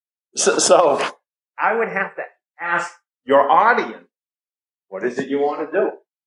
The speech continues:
It doesn't have to be big. Maybe somebody says, "You know, I saw somebody playing the ukulele. I'd like to take a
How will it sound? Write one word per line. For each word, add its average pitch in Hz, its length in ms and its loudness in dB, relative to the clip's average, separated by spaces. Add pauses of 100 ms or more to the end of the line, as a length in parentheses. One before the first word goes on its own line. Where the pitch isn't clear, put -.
(260)
It - 120 -12
doesn't 311 280 6
have - 180 2
to 135 80 4
be 95 200 -4
big. 104 220 2 (880)
Maybe 156 280 4
somebody 190 400 4
says, 175 300 4
"You 190 60 4
know, 220 100 6
I 214 100 6
saw 202 220 4
somebody 190 440 2
playing 185 420 2
the 165 100 -6
ukulele. 185 680 2
I'd - 360 2
like 226 180 2
to - 60 -12
take 196 200 0
a 165 40 -8